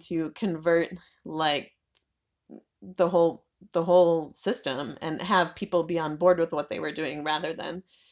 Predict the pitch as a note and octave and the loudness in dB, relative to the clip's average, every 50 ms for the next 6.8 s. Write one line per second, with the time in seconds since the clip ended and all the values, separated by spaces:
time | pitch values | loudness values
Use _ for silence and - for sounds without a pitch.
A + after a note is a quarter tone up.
0 | _ _ _ _ - - - E3 C#3 A#2+ G#2 - - - F#3 F#3 F#3 F#3 E3 - | _ _ _ _ -8 -6 -4 -2 -2 -2 -2 -2 2 2 4 4 4 0 0 4
1 | A3 F#3+ F#3+ - F3+ D#3 D#3 - - E3+ D3+ C#3 C#3+ - - _ _ - F3+ F3 | 2 2 4 4 4 2 2 -2 -2 0 0 0 0 -2 -6 _ _ -4 0 2
2 | D#3+ E3 E3 D#3+ D#3+ E3+ F3 G3 G3+ G3+ F#3+ F3 F3+ E3+ E3+ - D#3+ D#3 D#3 - | 4 4 4 2 0 -2 -2 0 2 2 6 6 6 4 4 2 -2 -2 0 -4
3 | D#3+ D#3+ - - E3 D3+ - - E3 D#3 D#3 D#3 D#3 - - D#3+ D#3+ D#3+ - - | -6 -4 -2 -4 -4 -4 -4 -6 -6 -4 -4 -6 -8 -6 -8 -8 -8 -8 -4 -4
4 | E3 D#3 E3 E3+ D3+ D3+ D3 - - - D#3 D#3 D#3+ F#3 A3 - - F3+ E3+ D#3 | -4 -4 -4 -6 -8 -8 -10 -12 -12 -8 -4 -2 -2 -2 -2 -2 -4 -4 -4 -4
5 | D3+ D3+ E3 C#3+ C#3 - E3 - - - C#3 D3+ D3 C#3+ - - C#3+ - F3+ E3+ | -6 -4 -4 -6 -4 -4 -8 -8 -6 -8 -8 -8 -8 -10 -10 -12 -6 -4 0 0
6 | F#3 F#3 F3 - - E3 D#3 D3+ D3 - F#3 - C#3 C3 C#3+ - | 0 0 -2 -6 -8 -8 -6 -6 -8 -6 -6 -4 -4 -4 -4 -6